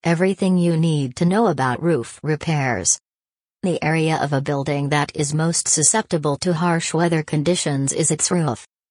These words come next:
These conditions include rapidly changing temperatures, intense sunlight, hail,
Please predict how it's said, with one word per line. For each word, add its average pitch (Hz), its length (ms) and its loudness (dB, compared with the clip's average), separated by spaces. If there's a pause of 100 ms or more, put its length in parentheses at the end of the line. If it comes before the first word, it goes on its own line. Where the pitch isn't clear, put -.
(120)
These 202 320 0
conditions 131 720 -2
include 151 540 0
rapidly 165 520 0
changing 180 580 2
temperatures, 127 720 -2 (200)
intense 175 480 0
sunlight, 151 640 0 (180)
hail, 214 480 0